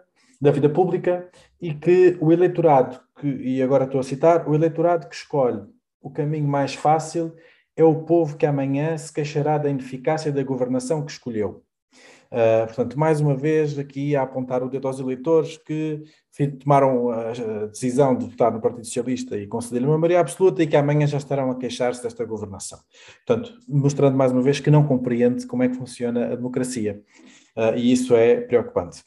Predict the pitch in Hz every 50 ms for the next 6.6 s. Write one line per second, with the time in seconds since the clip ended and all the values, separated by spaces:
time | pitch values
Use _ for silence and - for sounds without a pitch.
0 | _ _ - 120 117 117 113 117 113 113 113 113 110 110 110 107 107 104 107 110
1 | 123 127 123 131 127 127 120 123 123 127 - - - - - - 120 117 117 123
2 | - - 143 143 - 156 127 135 127 123 123 123 - - - - - 131 135 131
3 | 127 127 127 135 127 123 123 127 123 131 123 127 127 123 123 120 127 120 117 -
4 | - - 127 120 120 120 123 127 127 123 120 113 - - 120 113 117 120 117 -
5 | - - 120 117 113 - 123 123 123 123 - 143 147 151 147 147 - - _ _
6 | _ _ _ _ _ 143 143 147 151 147 - 131